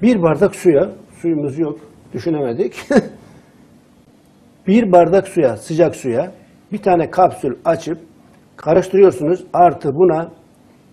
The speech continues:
bir çay kaşığı sodyum bikarbonat, bir kaş-, bir çay kaşığı Himalaya tuzu. Karıştırdıktan sonra ne yapıyor? Kişi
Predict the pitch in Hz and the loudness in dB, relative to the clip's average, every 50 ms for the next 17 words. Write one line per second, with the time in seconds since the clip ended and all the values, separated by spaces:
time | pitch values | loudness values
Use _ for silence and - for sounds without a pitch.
0 | _ _ _ _ _ - 175 208 214 202 208 - 196 185 - - 165 175 165 - | _ _ _ _ _ -4 -2 -2 -2 0 2 4 4 4 4 2 0 0 0 0
1 | - - 151 139 143 160 180 190 - - - - - - 196 196 196 - - 151 | -4 -8 -6 -4 -2 -2 -4 -4 -6 -12 -20 -8 0 2 2 2 0 -2 -2 0
2 | 170 160 151 147 147 156 156 - 151 156 151 143 143 131 131 135 156 - - _ | 0 0 0 0 -2 -4 -2 -2 -4 -4 -4 -4 -6 -4 -4 -6 -6 -10 -14 _
3 | _ _ _ _ _ _ _ _ _ _ _ _ _ _ - 165 190 208 180 - | _ _ _ _ _ _ _ _ _ _ _ _ _ _ -4 -2 0 0 -2 0
4 | - 175 180 170 - - - _ - - 151 202 202 - - 180 180 170 - - | 0 2 2 0 -2 -8 -20 _ -12 -8 -4 -4 -4 -2 0 0 0 0 2 2
5 | 170 185 175 180 - - 151 185 214 226 - - _ _ _ _ _ _ _ _ | 2 2 2 0 -6 -4 -2 -2 -2 -2 -6 -16 _ _ _ _ _ _ _ _
6 | _ - 143 151 160 160 160 160 170 165 151 - - - 170 131 107 135 165 - | _ -6 -4 -2 0 0 2 2 2 2 2 0 -2 -6 -8 -6 -6 -6 -8 -8
7 | - - _ _ _ _ _ _ _ _ - - - 202 226 214 220 233 214 180 | -12 -20 _ _ _ _ _ _ _ _ -6 0 2 2 2 2 0 -2 -4 -2
8 | - - 175 156 147 131 - - 190 208 208 185 151 135 147 180 202 - - - | -2 -2 -2 -2 -4 -4 -2 2 4 4 6 6 6 4 4 2 0 -6 -12 -20
9 | _ _ _ _ _ _ _ _ _ _ _ _ _ _ _ _ _ _ - 160 | _ _ _ _ _ _ _ _ _ _ _ _ _ _ _ _ _ _ -6 0
10 | 196 220 190 - - 165 220 233 - - - - 247 - - 139 147 208 | 0 2 2 0 0 -2 -2 -4 -4 -10 -8 -8 -8 -6 -6 -6 -8 -8